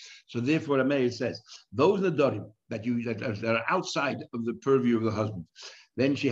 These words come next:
has to go to a chacham to be matan neder. You can never take her back 'cause we have to tell her up front, "This is it, it's final." But, "U'she'ein tzarich chacham," but the nedarim that's between him and her, so he could have annulled it and he didn't, then he acts it. He can't say, "Oh, if I would have known." Known what?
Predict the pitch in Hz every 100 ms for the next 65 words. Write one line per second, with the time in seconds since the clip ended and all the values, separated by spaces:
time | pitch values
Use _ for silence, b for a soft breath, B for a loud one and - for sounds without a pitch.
0 | 110 147 120 127 127 117 107 131 147 123
1 | 110 110 120 127 123 147 139 127 127 B
2 | B - 104 123 131 127 123 113 104 107
3 | - 107 107 110 110 - 135 139 139 -
4 | 156 101 - 110 123 160 - - - 156
5 | 131 - - _ b b b - 165 -
6 | - - 107 151 277 262 156 131 127 123
7 | 110 110 107 120 - - B B - 117
8 | 131 127 131 185 170 147 135 113 170 160
9 | 151 147 208 123 - - 131 135 156 180
10 | 147 151 190 143 120 120 196 247 220 -
11 | _ _ - 262 247 233 214 226 135 98
12 | 127 175 196 - 170 180 175 151 156 147
13 | 131 135 170 185 160